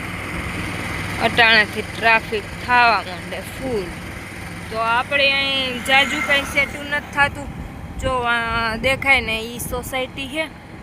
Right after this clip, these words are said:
આપણે સન સિટી સોસાયટીનું નામ છે સન સિટી. અને એનાથી બે ત્રણ કિલોમીટર જેટલું થાતું ઈ છે. ગામ છે પાછળ, વનિયાદરા ગામ કરે ને. તો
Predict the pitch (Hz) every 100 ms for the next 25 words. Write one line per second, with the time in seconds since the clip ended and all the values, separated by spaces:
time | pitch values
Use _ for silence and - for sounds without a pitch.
0 | - - - - - 226 226 233 226 -
1 | - 247 247 240 247 - 202 - - -
2 | - - - - - - - - - 220
3 | 233 214 214 208 208 226 233 - - -
4 | - - - - 247 247 247 - - -
5 | - - - - - - - - 226 226
6 | 226 226 254 277 277 247 240 240 247 247
7 | 233 233 220 247 240 220 220 214 214 208
8 | 226 220 - 196 214 226 240 233 226 220
9 | 208 190 208 220 214 208 - 226 - 208
10 | - 226 233 - - - - - - 220
11 | 220 208 214 202 190 202 202 196 208 208
12 | 214 - 220 220 240 247 - - - -
13 | - - - 208 196 190